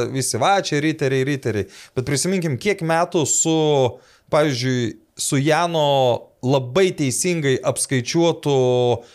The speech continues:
e, biudžetu, indėlių komanda ne tik varžės,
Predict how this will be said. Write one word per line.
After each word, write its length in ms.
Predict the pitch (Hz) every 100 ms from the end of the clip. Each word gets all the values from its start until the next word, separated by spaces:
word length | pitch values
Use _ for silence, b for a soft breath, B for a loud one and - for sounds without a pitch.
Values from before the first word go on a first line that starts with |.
| B B -
e, 120 | 123 127 127 -
biudžetu, 680 | 131 139 113 131 - 170 185
indėlių 500 | 151 170 170 156 139
komanda 520 | 143 139 156 151 135 131 123 120 110 -
ne 200 | - 139
tik 200 | 117 175
varžės, 500 | 185 175 135 147 131